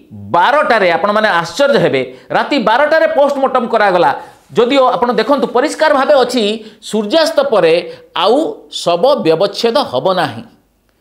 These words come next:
କିନ୍ତୁ ମନ୍ତ୍ରୀଙ୍କ ପାଇଁ କ'ଣ ସବୁ ଆଇନ ବଦଳିଯିବ କି? ଯେହେତୁ ମନ୍ତ୍ରୀଙ୍କ ରୋଷେଇଆ, ସକାଳ ପର୍ଯ୍ୟନ୍ତ ଅପେକ୍ଷା କରିବାକୁ ଦିଆଗଲା ନାହିଁ।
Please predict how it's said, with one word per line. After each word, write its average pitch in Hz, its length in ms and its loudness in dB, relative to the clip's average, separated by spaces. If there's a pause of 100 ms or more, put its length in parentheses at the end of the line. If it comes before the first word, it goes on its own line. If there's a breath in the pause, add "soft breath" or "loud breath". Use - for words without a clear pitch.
(260 loud breath)
କିନ୍ତୁ 285 160 0
ମନ୍ତ୍ରୀଙ୍କ 220 460 -2
ପାଇଁ 320 220 0
କ'ଣ 311 120 0
ସବୁ 302 240 0
ଆଇନ 277 460 -2
ବଦଳିଯିବ 247 480 -4
କି? 214 100 -2
ଯେହେତୁ 247 200 0
ମନ୍ତ୍ରୀଙ୍କ 220 420 -2
ରୋଷେଇଆ, 226 580 0 (140)
ସକାଳ 262 440 0
ପର୍ଯ୍ୟନ୍ତ 311 320 0
ଅପେକ୍ଷା 277 420 0
କରିବାକୁ 208 400 0
ଦିଆଗଲା 147 440 0
ନାହିଁ। 143 280 -6